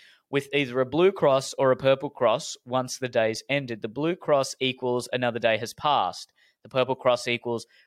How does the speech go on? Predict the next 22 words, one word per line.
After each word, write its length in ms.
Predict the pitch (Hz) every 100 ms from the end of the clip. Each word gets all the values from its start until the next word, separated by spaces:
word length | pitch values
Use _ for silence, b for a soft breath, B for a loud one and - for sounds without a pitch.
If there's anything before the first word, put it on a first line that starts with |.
| b
"I've 160 | 127 131
completed 480 | 139 135 147 143 131
my 120 | 120
daily 340 | 120 120 120
checklist 600 | - 151 147 143 135 -
of 80 | 127 -
things 360 | 123 120 123 -
that 180 | 107
make 180 | 123 139
me 80 | 147
feel 240 | - 139
fulfilled 540 | 127 131 - 120 110 107
and 140 | 110
in 100 | 113
control." 640 | 110 113 - 147 101 62 - b b -
That 180 | 147 -
checklist 500 | 180 160 160 143 135
includes 640 | 117 156 156 95 73 - _ _ _ _ -
things 240 | 139 131
I 120 | 123
must 500 | 113 123 156 - -
do. 300 | 135 127 95